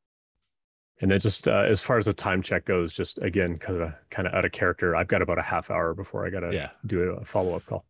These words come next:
Speaker 2: Cool. Then let me, um, I'll throw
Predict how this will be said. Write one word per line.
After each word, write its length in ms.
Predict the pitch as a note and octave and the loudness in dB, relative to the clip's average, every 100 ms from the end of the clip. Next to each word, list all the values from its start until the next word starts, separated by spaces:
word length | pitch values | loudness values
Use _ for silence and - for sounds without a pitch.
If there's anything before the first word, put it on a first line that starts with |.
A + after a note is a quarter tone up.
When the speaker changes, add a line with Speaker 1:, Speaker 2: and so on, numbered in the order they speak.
| _ _ _ _ | _ _ _ _
Speaker 2:
Cool. 280 | - - F#2 | -10 -2 0
Then 220 | E2+ F2 | 0 -2
let 200 | F#2 G#2+ | 0 0
me, 400 | A#2 A2+ G#2+ F#2+ | 0 0 2 0
um, 760 | E2 F2 F2 F2 E2+ E2 E2 F2+ - _ _ _ | 0 0 0 -2 -4 -6 -10 -14 -18 _ _ _
I'll 160 | G2+ G2 | 0 0
throw 560 | - A#2 G#2+ F#2+ F2+ | 0 2 4 4 0